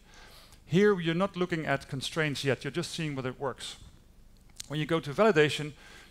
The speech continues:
you try to put it techni-, technically together, and there we're, um, you're seeing a lot of examples whereby you're coming to the core of the strategy of this bank.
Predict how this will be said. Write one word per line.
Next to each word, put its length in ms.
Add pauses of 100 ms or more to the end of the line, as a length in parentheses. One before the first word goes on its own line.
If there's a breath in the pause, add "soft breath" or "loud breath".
you 80
try 240
to 100
put 160
it 100
techni-, 320 (220)
technically 340
together, 440 (420 loud breath)
and 100
there 200
we're, 340 (100)
um, 320
you're 120
seeing 240
a 40
lot 100
of 80
examples 500
whereby 320
you're 160
coming 260
to 100
the 100
core 380
of 80
the 80
strategy 380
of 100
this 140
bank. 300